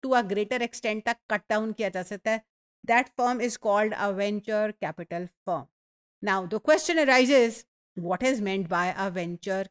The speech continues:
capital firm? वेंचर कैपिटल फर्म्स क्या करती हैं? वो रिसोर्सेज को अपने डिफरेंट पार्टनर्स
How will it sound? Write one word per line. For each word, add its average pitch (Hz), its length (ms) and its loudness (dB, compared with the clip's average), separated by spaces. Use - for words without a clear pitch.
capital 170 400 -8
firm? 214 160 2
वेंचर 330 300 4
कैपिटल 320 460 4
फर्म्स 214 800 0
क्या 285 180 4
करती 320 360 2
हैं? 302 240 0
वो 294 180 4
रिसोर्सेज 320 840 2
को 262 460 4
अपने 285 380 2
डिफरेंट 320 460 0
पार्टनर्स 277 580 2